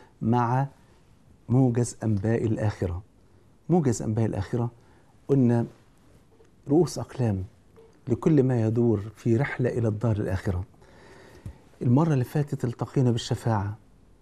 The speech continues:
وبدأت الشفاعة، والنبي كان ليه تمن شفاعات، من ضمنها الشفاعة العظمى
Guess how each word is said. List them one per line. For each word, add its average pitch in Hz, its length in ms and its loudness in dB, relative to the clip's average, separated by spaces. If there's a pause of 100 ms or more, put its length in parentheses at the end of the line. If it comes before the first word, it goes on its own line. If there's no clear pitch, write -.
(600)
وبدأت 123 420 2
الشفاعة، 127 640 -4 (680)
والنبي 120 360 2
كان 117 180 0
ليه 127 100 2
تمن 127 280 0
شفاعات، 123 420 -4
من 117 120 2
ضمنها 120 300 2
الشفاعة 127 560 -2
العظمى 110 480 2